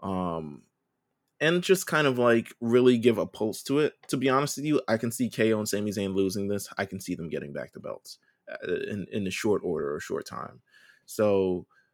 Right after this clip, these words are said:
um, this match, I'm looking forward to it. I think it'll be fun considering all parties involved. I think ultimately at the end of the day,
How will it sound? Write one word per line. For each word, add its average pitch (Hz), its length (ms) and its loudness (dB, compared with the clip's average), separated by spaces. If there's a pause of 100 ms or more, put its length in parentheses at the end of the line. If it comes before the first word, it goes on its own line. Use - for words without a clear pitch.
(160)
um, 87 680 -4 (1300)
this 143 280 2
match, 135 400 4 (100)
I'm 110 140 0
looking 123 240 0
forward 117 340 2
to 113 120 2
it. - 60 2
I 104 120 0
think 107 200 -4
it'll 113 120 0
be 95 120 -4
fun 101 380 -4
considering 95 540 0
all 90 120 -2
parties 90 440 -4
involved. 87 680 -2 (440)
I 90 100 -2
think 95 300 -6
ultimately 92 360 -4
at 92 180 -4
the 90 80 -6
end 92 120 -4
of 90 100 -4
the 104 160 -4
day, 127 540 4